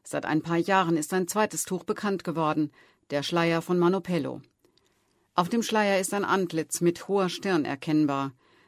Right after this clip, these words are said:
Die Haare reichen bis auf die Schultern. Der Mann trägt einen Oberlippenbart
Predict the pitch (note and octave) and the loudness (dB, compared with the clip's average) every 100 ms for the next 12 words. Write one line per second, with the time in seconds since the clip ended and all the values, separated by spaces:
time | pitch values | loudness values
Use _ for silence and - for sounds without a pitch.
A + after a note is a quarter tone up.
0 | - D3+ D3+ E3+ E3 D#3 C#3+ E3 E3+ D#3+ | -6 -4 2 2 2 0 0 -2 0 -2
1 | D#3+ E3 F#3 E3+ G3+ F#3+ E3 D3+ - _ | -2 -6 -6 -4 -2 -2 0 -2 -4 _
2 | _ _ D#3+ F3 F#3+ F3 - - F3 - | _ _ -2 2 2 0 -4 -4 -4 0
3 | F3+ F3 A3+ G3 F3+ F3+ F3+ F3+ F3+ F3 | 0 2 0 0 0 0 -2 2 0 -2